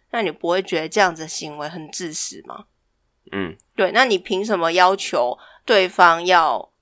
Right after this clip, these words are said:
Speaker 1: 这么的限制自己的兴趣，然后来去满足你的欲望？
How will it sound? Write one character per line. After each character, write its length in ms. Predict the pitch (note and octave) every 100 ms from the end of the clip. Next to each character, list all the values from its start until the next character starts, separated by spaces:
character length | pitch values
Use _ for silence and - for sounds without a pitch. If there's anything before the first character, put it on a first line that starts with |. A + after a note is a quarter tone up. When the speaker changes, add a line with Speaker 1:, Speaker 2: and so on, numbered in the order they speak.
| -
Speaker 1:
这 100 | A3
么 220 | F#3 D#3
的 640 | - C#3+ C3+ A#2 G2+ - _ _ -
限 260 | - G#3
制 160 | F3 G3
自 140 | F#3+
己 240 | F3+ - F#2
的 280 | D#2 F#2+ - _
兴 280 | - F#3+ D#3
趣， 320 | - F3 -
然 100 | D#3+
后 140 | D#3+ F3+
来 260 | D#3+ D3+ D#3
去 400 | - G3 F3 -
满 260 | D#3+ C#3+ E3+
足 280 | - D#3+
你 160 | E3 -
的 260 | F2 A#1 - _ _ -
欲 180 | F#3 E3
望？ 360 | D#3+ B2+ F#3+